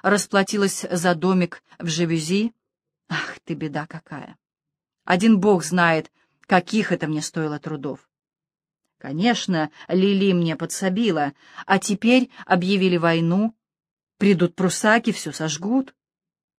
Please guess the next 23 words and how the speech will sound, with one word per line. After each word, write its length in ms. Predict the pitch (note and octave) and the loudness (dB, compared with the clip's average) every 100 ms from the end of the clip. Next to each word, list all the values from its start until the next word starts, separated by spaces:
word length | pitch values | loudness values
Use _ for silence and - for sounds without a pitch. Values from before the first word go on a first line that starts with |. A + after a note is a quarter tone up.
| _ | _
Ну, 100 | F#3 | -4
сами 320 | F3+ G3+ F#3 D#3+ | -2 0 -2 -2
скажите, 600 | - F3+ D#3+ F3 E3 - - - _ | 0 0 0 -2 -2 -8 -10 -20 _
как 320 | G#3+ G3+ - | 4 4 2
я 220 | E3+ F3 | 0 0
в 60 | D3 | 0
мои 220 | D#3+ D#3+ | -4 -4
годы 320 | D#3+ G#3 G3+ | 0 0 2
смогу 320 | G3 F3+ E3+ F#3+ | 0 -2 0 0
начать 360 | F3 G#3 G3+ | 0 0 -2
все 180 | - G3+ | -2 -4
с 140 | - G#3+ | -2 -2
изного?» 500 | F3 D3+ D3 C3+ - _ _ _ _ _ _ _ _ _ _ - | -2 -2 -6 -6 -14 _ _ _ _ _ _ _ _ _ _ -12
«Ба», 600 | D#3 F3 F3 E3 D#3+ D#3 | -8 -2 0 2 2 0
презрительно 600 | E3 E3+ E3 E3 E3 D#3+ | -2 -2 -2 -4 -4 -6
бросила 420 | D#3 E3+ D#3+ E3 | -2 -2 -2 -6
Кларисса, 720 | D#3+ E3 E3 E3 - - E3 D#3 _ _ _ | -6 -4 -2 -4 -6 -4 -4 -4 _ _ _
«мне-то 520 | - G3 G3 G3+ F#3+ F3+ | 0 4 4 4 0 -2
плевать, 760 | F3 E3+ C#3+ D#3 D#3 D3+ - _ _ - | 0 -2 0 0 0 -4 -12 _ _ -2
я 200 | G3 G#3 | 2 2
всегда 480 | - A3 E3 F3+ | 0 -4 0 2
свое 360 | E3 - D3+ D3 | 2 -4 -8 -10
получу». 580 | - D3+ D3+ - D3+ | -10 -10 -10 -8 -8